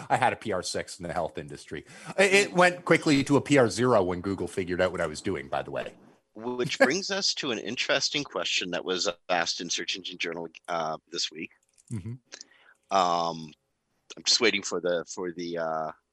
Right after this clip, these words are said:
Speaker 2: article itself to load on my insanely slow computer, but Tony Wright asked it in a, an article he wrote December first. <sighs>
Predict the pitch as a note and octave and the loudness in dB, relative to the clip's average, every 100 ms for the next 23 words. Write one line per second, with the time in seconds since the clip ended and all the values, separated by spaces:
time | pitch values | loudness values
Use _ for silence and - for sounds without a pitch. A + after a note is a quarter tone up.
0 | _ _ _ _ _ _ _ - G2+ G2 | _ _ _ _ _ _ _ 0 2 0
1 | F#2 F2 - F#2 - F2+ E2+ F#2 G2+ F#2+ | -6 -4 -4 -4 -6 -8 -4 -2 -2 -2
2 | E2+ E2 D#2+ - - G#2+ C#3+ F#2+ - E2 | -4 -6 -6 -2 -2 -2 -4 -4 -2 -2
3 | D#2 D#2+ G2 G#2 - - F3 F#3 C#3 B2+ | -6 -10 -6 -6 -6 -4 -2 -4 -4 -2
4 | D3+ G2+ - - D2+ D2 - F#2 - - | 0 0 -6 -10 -8 -6 -6 -6 -8 -8
5 | F#2+ F2 F2+ F#2 G2+ F#2+ F2 F2 - G2+ | -6 -2 0 0 -2 -6 -6 -6 -6 -6
6 | D#2+ D2+ - A#2 F#2+ - - - _ _ | -6 -10 -6 -4 -2 -4 -8 -14 _ _
7 | _ _ _ _ _ _ _ _ _ _ | _ _ _ _ _ _ _ _ _ _
8 | _ _ _ - | _ _ _ -10